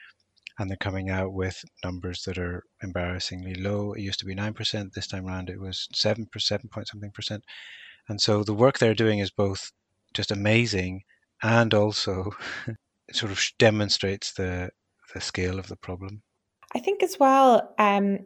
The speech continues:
Speaker 2: Yvonne's personal story is kind of inspiring to people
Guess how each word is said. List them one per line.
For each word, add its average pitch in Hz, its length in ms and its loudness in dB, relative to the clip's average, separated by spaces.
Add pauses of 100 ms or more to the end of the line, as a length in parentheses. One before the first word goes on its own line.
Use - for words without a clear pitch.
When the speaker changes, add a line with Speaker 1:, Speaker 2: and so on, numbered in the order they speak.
Speaker 2:
Yvonne's 202 400 4
personal 190 500 4
story 156 840 2 (300)
is 214 140 8
kind 285 240 2
of 277 80 2
inspiring 220 580 8
to 196 80 -4
people 190 320 2